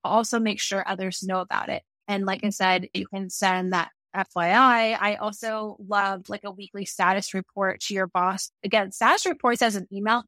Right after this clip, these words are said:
great. Status reports as a meeting, it's like, why? You're, you're wasting your time. But we have this status report template on Career Contessa where you send it to your boss every Monday and every Friday. You basically let them know, "Here are the priorities I'm working on.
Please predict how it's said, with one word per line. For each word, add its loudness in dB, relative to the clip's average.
great. -6
Status 4
reports 0
as -2
a 2
meeting, -2
it's 0
like, 0
why? 4
You're, -8
you're -4
wasting -4
your -6
time. -4
But 4
we 2
have 6
this -4
status 0
report -6
template -4
on -6
Career -6
Contessa -2
where -6
you -4
send 0
it -8
to -8
your 0
boss 2
every 0
Monday 0
and -2
every -6
Friday. 2
You -10
basically -2
let 0
them -6
know, 2
"Here -2
are 0
the 2
priorities 0
I'm -2
working -8
on. -2